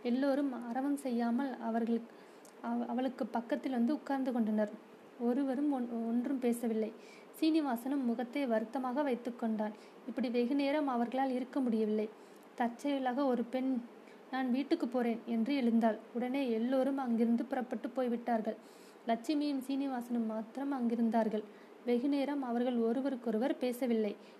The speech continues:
கைக்குழந்தை அழும் குரல் கேட்கவே உள்-,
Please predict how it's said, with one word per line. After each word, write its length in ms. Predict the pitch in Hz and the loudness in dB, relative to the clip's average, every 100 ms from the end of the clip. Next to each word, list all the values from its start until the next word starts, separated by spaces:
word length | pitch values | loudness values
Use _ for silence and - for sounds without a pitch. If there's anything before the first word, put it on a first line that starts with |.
| - | -4
கைக்குழந்தை 520 | 269 294 302 294 262 247 | 0 0 0 0 0 0
அழும் 420 | 208 220 247 208 - | 0 0 0 -4 -4
குரல் 220 | 254 262 | -4 -2
கேட்கவே 480 | 262 226 254 294 247 - - | -2 -2 0 -2 -2 -6 -8
உள்-, 160 | 247 | -6